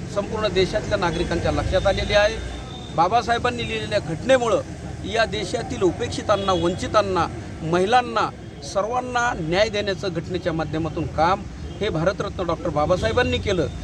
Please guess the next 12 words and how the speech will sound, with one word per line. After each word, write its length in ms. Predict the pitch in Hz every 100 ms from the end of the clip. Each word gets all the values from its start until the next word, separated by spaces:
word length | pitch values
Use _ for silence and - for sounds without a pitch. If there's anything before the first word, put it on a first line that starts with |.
| - - 185
त्या 180 | 220
बाबासाहेबांबद्दल 1120 | 175 165 175 226 233 220 220 180 175 175 226 151 - - - -
आज 200 | 170 220 - - - - -
देशाच्या 520 | 170 196 247 240 240 196
सर्वोच्च 500 | 226 262 277 240 202
सभागृहामध्ये 760 | 185 180 165 170 165 156 196 233 - - -
आणि 160 | 165 202
देशाचे 840 | - 170 165 226 - 233 196 202 233 - - - 139
घटनात्मक 520 | 156 - 240 - 240
पदावर 380 | - 185 220 226 175
असलेले 420 | - 190 190 190
गृहमंत्री 680 | 160 214 277 269 269 220